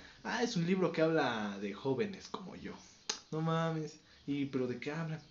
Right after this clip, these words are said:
"Jóvenes como yo no lo entenderías. Porque él ya es culto, ya es maduro por leer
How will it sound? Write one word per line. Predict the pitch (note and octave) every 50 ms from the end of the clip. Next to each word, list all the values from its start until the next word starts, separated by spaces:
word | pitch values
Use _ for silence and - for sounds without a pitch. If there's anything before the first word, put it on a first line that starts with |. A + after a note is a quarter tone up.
| - - - - - - - - - - - - - - - - - - - - - - - - -
"Jóvenes | - - G3 F#3+ F3+ D#3 C#3 B2+ -
como | - C3 B2+ B2+
yo | B2+ C3+
no | C#3 D3 D3
lo | C#3
entenderías. | C#3 C3+ C3 A#2+ A#2 A#2 A2+ A2 A#2 A2+ G#2 - - - - - - - - - - - - - - - - - - -
Porque | - A2 - - B2+
él | B2+ B2
ya | B2+ B2+ C3+
es | D#3 -
culto, | - - C#3 C#3+ C#3 C#3 B2+
ya | A#2 B2 C3+
es | D3 C#3+ C#3
maduro | C#3 B2+ B2+ C3 B2+ -
por | - A#2 A2+ G#2+ A2
leer | A2 A2+ A#2 B2+ B2+